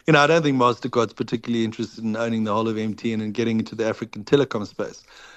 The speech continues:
but they'd like to have a ticket to the game to play in the fintech and transactional side, which is obviously where they play. So I don't think that's really a, a per-, pervasive trend. That's very much industry specific. Um,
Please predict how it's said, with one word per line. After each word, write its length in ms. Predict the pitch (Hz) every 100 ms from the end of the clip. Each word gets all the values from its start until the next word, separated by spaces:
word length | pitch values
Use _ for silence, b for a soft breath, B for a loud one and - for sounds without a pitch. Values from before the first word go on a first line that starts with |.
| B
but 160 | 117 -
they'd 240 | 117 113
like 200 | 131 139
to 100 | -
have 80 | 110
a 60 |
ticket 340 | 110 131 - 117
to 80 | 113
the 80 |
game 320 | 107 113 107 107
to 140 | 110
play 320 | - 123 117
in 80 | 110
the 60 | 104
fintech 500 | - 131 117 113 -
and 160 | 104
transactional 720 | - 110 104 185 190 139 110
side, 340 | 87 113 78 78
which 180 | 107 -
is 120 | 113
obviously 360 | 110 110 -
where 180 | 107 107
they 200 | 104 104
play. 280 | 101 107 92 - b b b b _
So 120 | - 160
I 80 |
don't 160 | 190 196
think 140 | 160
that's 260 | 139 135 -
really 240 | 135 127
a, 60 | 127
a 260 | - - 123
per-, 260 | 127 120
pervasive 640 | - - 117 120 - 107
trend. 400 | - 165 104 131
That's 220 | 151 113 -
very 180 | 120
much 260 | 117 110 -
industry 460 | 127 123 117 - 110
specific. 720 | - 120 - 120 92 - - _ b b b b -
Um, 460 | 107 107 107 110